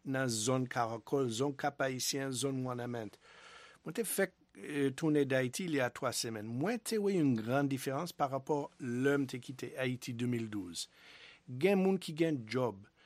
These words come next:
Yo allé chaque jour, y a touché yon cob. Yo tourné la caille, yo gen cob pour, pour acheter bay pour famille. Yo gen moun k'ap fait,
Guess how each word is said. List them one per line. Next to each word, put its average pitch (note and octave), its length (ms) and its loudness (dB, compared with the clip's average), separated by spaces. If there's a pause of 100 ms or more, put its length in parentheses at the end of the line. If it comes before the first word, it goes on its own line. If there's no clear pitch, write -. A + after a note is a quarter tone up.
(180)
Yo C#3+ 120 8
allé E3+ 200 10
chaque D3+ 420 6
jour, C3+ 240 4
y C#3+ 80 6
a C#3 60 6
touché E3 460 2
yon D#3 160 4
cob. C3 320 -2 (600)
Yo D3 140 8
tourné F3+ 340 6
la D#3+ 160 10
caille, D#3 300 4 (120)
yo E3 160 8
gen D#3+ 240 2
cob E3 280 2 (140)
pour, E3+ 320 2
pour D#3 340 6 (400)
acheter D#3 380 2
bay D3 200 8
pour C#3 240 0
famille. C#3 380 4
Yo A2 180 0
gen E3+ 380 6
moun E3+ 280 2
k'ap E3+ 200 2
fait, D#3+ 380 0